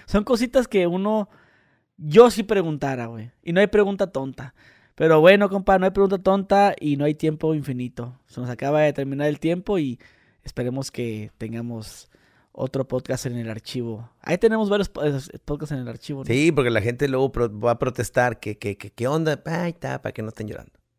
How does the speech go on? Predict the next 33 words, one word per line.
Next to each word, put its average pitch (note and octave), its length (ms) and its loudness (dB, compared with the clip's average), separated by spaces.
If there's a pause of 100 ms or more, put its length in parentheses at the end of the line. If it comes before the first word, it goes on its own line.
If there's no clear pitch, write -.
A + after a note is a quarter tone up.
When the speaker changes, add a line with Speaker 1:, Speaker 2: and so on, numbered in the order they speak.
(380)
Speaker 1:
Bueno, C#3+ 240 0
compa. E3 180 4
Speaker 2:
Oye, F3+ 60 8
compadre, F3+ 420 6
le A2 160 2
quiero E3 220 6
invitar D#3 260 4
a D#3 40 4
la C#3+ 80 2
gente C#3 220 0
que C3+ 100 0
me G#2+ 100 2
sigan C#3 240 2
en A#2+ 100 4
mis G#2 100 2
nuevas B2+ 320 2
redes C#3 220 -2
Speaker 1:
Ah, A#2 40 -6
a G2+ 40 -2
ver, B2+ 180 4
Speaker 2:
sociales. F#3 280 2
Speaker 1:
cuéntanos F#3+ 340 -6
eso. D3+ 300 -6 (240)
Speaker 2:
Pues G#3+ 160 2
el F#3+ 160 2
nuevo D3+ 240 6
Instagram, C#3 560 4
el A#2+ 100 6
nuevo C3 220 4
TikTok E3 600 2
y C3+ 180 2
el A#2+ 180 0
nuevo E3 440 0